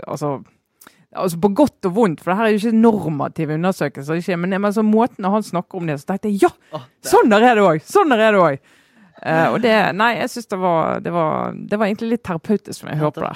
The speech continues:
Speaker 2: Åh, nå må jeg, nå håper jeg at, eh, at, eh, Nils Rønna og Harald Eia, eh, inviterer deg til, eh, til
Speaker 1: Skal du
Speaker 2: en,
Speaker 1: få se om det
Speaker 2: til å få se
Speaker 1: stemmer,
Speaker 2: om
Speaker 1: ja.
Speaker 2: det faktisk stemmer, om
Speaker 1: Ja.
Speaker 2: det er også sånn matematisk.
Speaker 1: Ja, det var litt rart.
Speaker 2: Ja.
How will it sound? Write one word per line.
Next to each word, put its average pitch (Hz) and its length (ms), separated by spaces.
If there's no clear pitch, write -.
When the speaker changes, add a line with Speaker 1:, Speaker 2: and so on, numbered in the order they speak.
Speaker 2:
Åh, 131 200
nå 135 100
må 139 80
jeg, 135 100
nå 143 80
håper 120 160
jeg 107 160
at, - 160
eh, 113 460
at, 120 100
eh, 113 220
Nils 202 340
Rønna 120 360
og 98 380
Harald 98 260
Eia, 95 200
eh, 104 220
inviterer 95 480
deg 95 240
til, 110 220
eh, 104 680
til 269 160
Speaker 1:
Skal 123 160
du 202 60
Speaker 2:
en, 240 100
Speaker 1:
få 233 160
se 247 160
om 208 80
det 170 80
Speaker 2:
til 170 160
å 180 80
få 208 60
se - 0
Speaker 1:
stemmer, - 20
Speaker 2:
om 202 80
Speaker 1:
ja. 170 160
Speaker 2:
det - 80
faktisk - 400
stemmer, 98 300
om 104 40
Speaker 1:
Ja. 151 60
Speaker 2:
det 165 80
er 101 80
også 107 160
sånn 104 160
matematisk. 107 400
Speaker 1:
Ja, 160 80
det 190 80
var 254 160
litt 175 80
rart. 190 260
Speaker 2:
Ja. 98 120